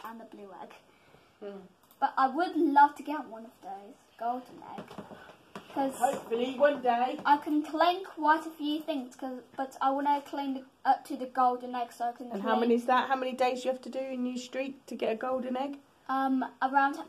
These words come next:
Speaker 1: a hundred and fifty.
Speaker 2: Oh, wow.
Speaker 1: I'm only at sixty-seven right now, so that'll take me quite a while. The Witch's Caravan is so fast, but then after the golden egg, it's a diamond egg.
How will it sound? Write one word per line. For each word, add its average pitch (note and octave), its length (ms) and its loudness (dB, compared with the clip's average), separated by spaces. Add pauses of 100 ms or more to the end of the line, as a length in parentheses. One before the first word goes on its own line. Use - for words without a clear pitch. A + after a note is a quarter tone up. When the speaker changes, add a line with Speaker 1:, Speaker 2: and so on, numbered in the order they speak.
Speaker 1:
a C4 80 2
hundred C4 400 0
and B3+ 160 -8
fifty. B3 560 -12 (140)
Speaker 2:
Oh, F#3+ 220 2 (120)
wow. F3+ 320 0
Speaker 1:
I'm C#4 80 4
only D4+ 260 2
at C#4 200 6
sixty-seven B3+ 720 -8
right G#3+ 240 -14
now, A3 300 -14
so A#3+ 160 -12
that'll B3 280 -6
take C4 240 -12
me A#3 140 -16
quite B3 500 -8
a B3 60 -10
while. A#3 460 -14 (720)
The B3+ 120 -8 (160)
Witch's - 320 -6
Caravan D#4 480 0
is - 100 -16
so B3 200 -6
fast, B3+ 360 -4
but C4+ 160 -4
then D#4 200 2
after D#4+ 440 8
the D#4 240 -6
golden F#4+ 360 8
egg, A3+ 140 -8
it's C#4+ 140 -10
a C#4+ 80 -10
diamond C4+ 500 2
egg. F#3+ 220 -8